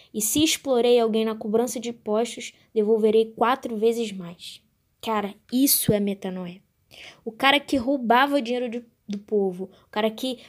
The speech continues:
pegava o dinheiro, ele começou a dar, entendeu? E isso é mudança de mente. Ele pegou o caminho ao contrário de tudo que ele tava fazendo de errado. Vale lembrar aqui que muitas vezes podemos confundir com sentimento de remorso, e nem sempre é assim,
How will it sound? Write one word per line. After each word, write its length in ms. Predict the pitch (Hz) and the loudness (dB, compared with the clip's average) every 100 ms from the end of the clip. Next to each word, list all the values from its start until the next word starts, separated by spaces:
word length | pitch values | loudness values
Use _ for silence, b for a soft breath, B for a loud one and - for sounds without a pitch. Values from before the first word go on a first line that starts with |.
| _ | _
pegava 440 | 254 208 233 269 | 0 4 4 2
o 40 | 277 | 0
dinheiro, 420 | 233 240 220 220 | -2 0 2 2
ele 140 | 220 | -2
começou 540 | 220 247 254 247 269 262 | -6 -6 -6 -4 -4 -2
a 80 | 269 | -4
dar, 580 | 214 185 208 208 - - | -2 2 2 2 -6 -16
entendeu? 440 | 196 190 202 240 _ _ _ _ | -10 -4 -2 -4 _ _ _ _
E 140 | 233 240 | -2 0
isso 300 | 294 - 302 | 0 0 0
é 80 | 262 | 0
mudança 420 | 254 226 233 247 | 0 -2 -2 -6
de 60 | |
mente. 440 | 254 214 208 202 - | -4 -4 -4 -8 -12
Ele 140 | 196 208 | -8 -4
pegou 340 | 214 214 220 | 0 2 2
o 40 | 233 | 2
caminho 280 | 226 220 | 0 0
ao 80 | 226 | 0
contrário 560 | 220 254 240 220 254 240 | -2 -6 -2 0 0 -2
de 100 | 202 | -6
tudo 220 | 208 202 | -8 -10
que 80 | - | -8
ele 100 | 202 | -6
tava 220 | 202 190 | -4 -6
fazendo 300 | 196 190 190 | -4 -6 -8
de 100 | 185 | -10
errado. 300 | 175 180 170 143 _ _ _ _ _ _ _ B B B B - | -12 -14 -18 _ _ _ _ _ _ _ _ B B B B -6
Vale 320 | 202 247 311 | 0 4 4
lembrar 380 | 302 269 233 233 | 2 0 0 0
aqui 260 | 233 - 254 - | -2 -6 -4 -4
que 320 | - 196 180 B B B _ | -2 -6 -6 B B B _
muitas 420 | 233 320 370 320 | -2 0 2 2
vezes 340 | 220 240 247 233 | 4 4 4 -2
podemos 420 | - 220 262 277 | -4 -4 -4 -8
confundir 520 | 269 254 254 226 233 | -8 -8 -6 -4 -4
com 120 | 269 | -6
sentimento 540 | 247 247 240 240 220 220 | -6 -6 -6 -6 -6 -4
de 100 | 233 | -4
remorso, 640 | 254 269 214 190 - 214 | -4 -4 -4 -4 -6 -4
e 20 | |
nem 220 | 208 262 | -2 -2
sempre 400 | 359 - 285 285 | -4 -4 -4 -2
é 40 | 302 | -4
assim, 360 | - 226 196 | -4 -6 -8